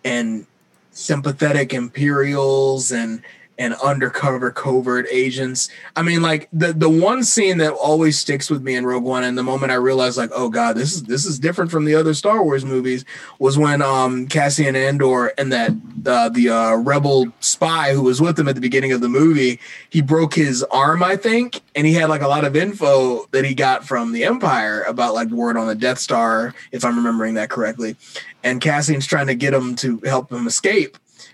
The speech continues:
and he can't, like, climb up. So he's about to get found out by all these stormtroopers, so Cassian kills him. And it's like, I, I, I like that kind of stuff where it's like you have to make really fast and really hard decisions like that. Like, I wanna see what leads him eventually on that path.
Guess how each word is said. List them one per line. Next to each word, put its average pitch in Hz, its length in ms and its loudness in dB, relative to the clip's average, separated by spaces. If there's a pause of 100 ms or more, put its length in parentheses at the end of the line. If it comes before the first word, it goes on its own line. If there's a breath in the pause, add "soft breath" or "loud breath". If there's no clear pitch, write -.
(360 loud breath)
and 131 240 -2
he 143 120 0
can't, 156 360 0
like, 131 280 -2
climb 151 440 0
up. 147 260 -2 (760)
So 143 160 -4
he's 143 120 2
about 139 180 2
to 131 60 -4
get 127 180 0
found 135 340 0
out 135 240 0
by 120 160 2
all 123 220 2
these 131 140 -2
stormtroopers, 143 420 -4
so 127 120 -6
Cassian 151 420 -2
kills 196 300 2
him. 117 240 -4 (400 loud breath)
And 156 80 0
it's 175 120 2
like, 170 180 0
I, 180 280 2
I, 180 100 0
I 190 40 2
like 185 260 2
that 139 180 -2
kind 127 220 -2
of 117 80 -6
stuff 135 200 -2
where 131 120 0
it's 139 100 -2
like 139 140 0
you 151 140 4
have 143 120 -2
to 139 100 -2
make 135 300 0
really 139 260 -2
fast 131 640 -2 (300 loud breath)
and 117 220 -2
really 127 280 2
hard 123 360 0
decisions 120 600 -4
like 117 200 -4
that. 123 140 -4
Like, 117 120 -4
I 123 80 -2
wanna 151 180 0
see 156 200 0
what 127 180 0
leads 123 380 -2
him 123 100 -4
eventually 113 480 -8
on 113 180 -6
that 110 200 -8
path. 123 320 -6